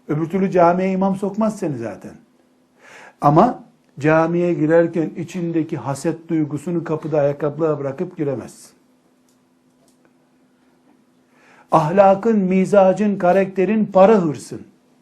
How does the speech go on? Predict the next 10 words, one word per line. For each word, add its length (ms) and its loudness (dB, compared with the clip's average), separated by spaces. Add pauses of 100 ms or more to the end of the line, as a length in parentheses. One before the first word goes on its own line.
(460)
gösteriş 580 0
hırsın, 460 -6 (440)
düşüncen, 540 -2
dü-, 600 -10
dünya 380 4
metaın 580 2
camide 460 2
de 60 -4
seninle 460 -6
beraberdir. 600 -18